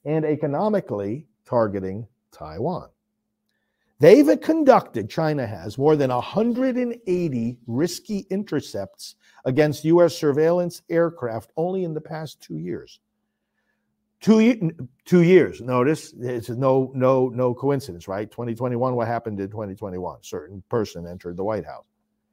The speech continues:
Chinese Air Force and Navy pi-, fighter pilots been, have been swooping within fifteen feet of U S jets, discharging chaff,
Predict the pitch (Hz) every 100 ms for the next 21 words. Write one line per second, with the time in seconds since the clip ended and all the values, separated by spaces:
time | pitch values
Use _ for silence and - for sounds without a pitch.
0 | _ _ _ _ _ _ 160 202 220 185
1 | 208 202 214 208 190 139 127 147 165 165
2 | - _ 156 160 160 143 160 165 165 170
3 | 156 160 156 - - 110 110 107 - -
4 | 113 104 95 - 165 165 147 139 131 120
5 | 113 190 185 - 180 165 - 175 185 _
6 | _ _ _ _ - 117 120 160 165 -
7 | 110 135 143 147 - - - _ _ _
8 | _ 139 - - 147 143 135 135 123 -
9 | 143 131 135 -